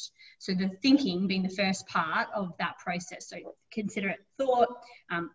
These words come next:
I feel a certain way and then I respond in a certain way. Um, your brain continually is going through this loop, and every time you repeat a behaviour, you're more or less forming habits. And we're actually constantly forming habitual ways of thinking.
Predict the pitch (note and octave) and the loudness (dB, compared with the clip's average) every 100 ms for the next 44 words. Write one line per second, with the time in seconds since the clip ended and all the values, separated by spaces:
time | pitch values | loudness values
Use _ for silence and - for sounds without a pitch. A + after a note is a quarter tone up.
0 | _ F#3+ - A#3+ G#3+ A3 G3+ G3 F#3+ F#3+ | _ -8 2 2 4 2 2 4 4 4
1 | F#3 F#3 F3+ F3+ - - G3 F#3+ F#3+ F#3+ | 4 2 2 0 -2 -4 -4 -2 -4 -6
2 | G3+ F#3+ G3+ F#3+ G3 F#3 G3+ - - - | -6 -6 -6 -2 -2 -2 -6 -12 -10 -6
3 | G3 - G3+ G#3 G3+ G#3 - C4+ A#3 G3 | -4 -2 2 4 6 4 4 4 4 2
4 | F#3+ F#3+ G3+ G3 G3+ F#3 F#3 A3+ A#3+ A3 | 2 0 0 0 -2 -6 -6 0 2 2
5 | G#3+ F#3+ F3+ G#3 G3+ G3+ F#3+ F3+ F3+ F3+ | 2 -2 0 0 0 0 0 0 -4 -2
6 | F#3+ F3+ F#3 G#3+ G3+ G3 A3 - G#3+ G#3 | -2 -2 -2 -2 0 -2 -6 -6 -4 -2
7 | G3+ E3+ - - G3+ F#3 D3 - G3+ F3+ | -2 -2 -6 -12 -12 -10 -8 -4 -4 -4
8 | - - - - - - - G#3 G#3+ A3 | -12 -18 -18 -18 -18 -8 0 2 4 2
9 | - G#3+ - A#3+ A#3+ A#3 A#3 G#3 G3+ G3+ | 2 -4 -2 0 0 0 -6 -6 -4 -2
10 | G3 F#3+ F#3 G3+ - F#3+ F3+ F3+ - - | 0 0 0 -2 -2 -2 -2 -4 -8 -6
11 | F#3+ - - A3 | -6 -6 -8 -8